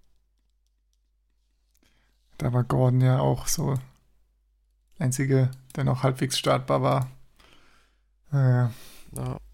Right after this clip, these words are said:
Speaker 1: Aber k-, kommen wir doch mal zum, äh, großen Blockbuster-Signing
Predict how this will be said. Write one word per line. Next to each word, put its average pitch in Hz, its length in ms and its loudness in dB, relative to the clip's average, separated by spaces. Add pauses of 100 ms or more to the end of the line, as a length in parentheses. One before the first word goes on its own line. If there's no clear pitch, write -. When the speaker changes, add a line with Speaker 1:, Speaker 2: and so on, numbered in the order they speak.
(1800)
Speaker 1:
Aber 131 240 4
k-, 160 180 -2
kommen 175 200 4
wir 156 80 4
doch 147 80 2
mal 151 200 4
zum, 143 460 2
äh, 131 520 4
großen 151 920 2 (1040)
Blockbuster-Signing 135 1400 2